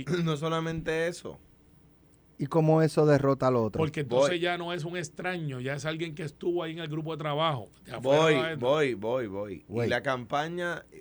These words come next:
Speaker 1: voy. Esto es, esto es una conjetura, y para que, que
Speaker 3: Ujú.
Speaker 1: todos los que nos están escuchando saben.
Speaker 2: Espérate,
Speaker 3: Igual
Speaker 2: espérate,
Speaker 3: que la
Speaker 2: espérate,
Speaker 3: mía.
Speaker 2: espérate.
Speaker 1: Que estamos
Speaker 2: Víctor Fajardo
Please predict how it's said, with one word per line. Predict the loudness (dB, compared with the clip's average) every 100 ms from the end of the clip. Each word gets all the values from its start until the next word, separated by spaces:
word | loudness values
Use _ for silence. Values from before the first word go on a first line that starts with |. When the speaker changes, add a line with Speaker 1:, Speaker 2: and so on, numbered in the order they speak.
| _
Speaker 1:
voy. | -12 -8 -8 -10 -18
Esto | -20 -8 -8
es, | -6
esto | -10 -8 -8
es |
una | -6 -6
conjetura, | -6 -8 -8 -4 -4
y |
para | -4 -8
que, | -8 -10
que | -4
Speaker 3:
Ujú. | 0
Speaker 1:
todos | 0 0 -4
los |
que | -4
nos | -6 -6
están | -6
escuchando | -8 -8 -8 -8
saben. | -6 -2 2
Speaker 2:
Espérate, | 2 2 4
Speaker 3:
Igual | 4
Speaker 2:
espérate, | 4
Speaker 3:
que | 4
la | 4
Speaker 2:
espérate, | 4 4 2 0
Speaker 3:
mía. | -6
Speaker 2:
espérate. | -10
Speaker 1:
Que | -12
estamos | -4 6
Speaker 2:
Víctor | 6 6 2 2
Fajardo | 4 2 6 10 10 10 6 -4